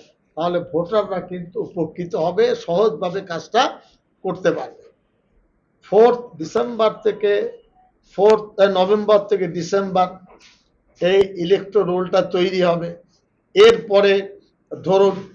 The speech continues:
এক মাস, নয় ডিসেম্বর থেকে নয় জানুয়ারি পর্যন্ত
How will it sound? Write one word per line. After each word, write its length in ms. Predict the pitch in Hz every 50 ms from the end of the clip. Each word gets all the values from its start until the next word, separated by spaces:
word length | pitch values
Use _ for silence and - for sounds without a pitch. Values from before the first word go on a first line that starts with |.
| _ _ _ _ _ _ _ -
এক 220 | 180 175 175 -
মাস, 360 | 185 190 196 196 185 185 - 175
নয় 240 | 165 170 185 190 196
ডিসেম্বর 560 | 185 170 180 170 - 202 196 190 180 185 185
থেকে 460 | 185 190 - 190 190 - 196 185 185 180
নয় 280 | 170 175 175 175 175
জানুয়ারি 520 | 170 175 170 156 175 185 185 185 180 180 170
পর্যন্ত 800 | 175 185 180 170 165 - 185 180 175 165 170 - 180 175 165